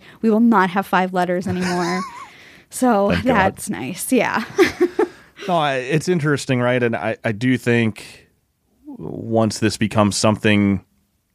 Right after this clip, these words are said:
Speaker 2: like, and I, I, I don't wanna rip on anybody, but, like, when these things come to town and they do the,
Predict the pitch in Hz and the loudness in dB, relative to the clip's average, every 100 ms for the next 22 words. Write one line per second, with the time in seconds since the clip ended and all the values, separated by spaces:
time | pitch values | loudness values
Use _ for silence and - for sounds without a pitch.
0 | _ - 123 135 135 - 113 104 107 95 | _ -8 -2 2 2 0 -2 -2 -2 -4
1 | - 92 90 80 82 - 87 82 82 82 | -6 -4 -2 -2 -4 -2 -2 -2 -4 -2
2 | 90 90 98 98 - 113 123 127 - 113 | -2 0 0 -2 0 0 2 0 0 0
3 | - 107 98 95 156 113 98 104 101 95 | 0 0 0 -2 0 2 2 2 2 0
4 | 92 104 95 92 87 | 0 -4 0 0 0